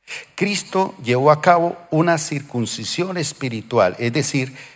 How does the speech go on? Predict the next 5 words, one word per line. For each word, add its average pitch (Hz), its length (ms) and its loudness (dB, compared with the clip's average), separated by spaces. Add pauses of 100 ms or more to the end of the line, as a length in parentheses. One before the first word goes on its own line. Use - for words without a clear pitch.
(120)
les 120 320 -2
quitó 107 640 2 (1000)
la 120 180 -2
naturaleza 107 760 -2
pecaminosa. 107 680 -6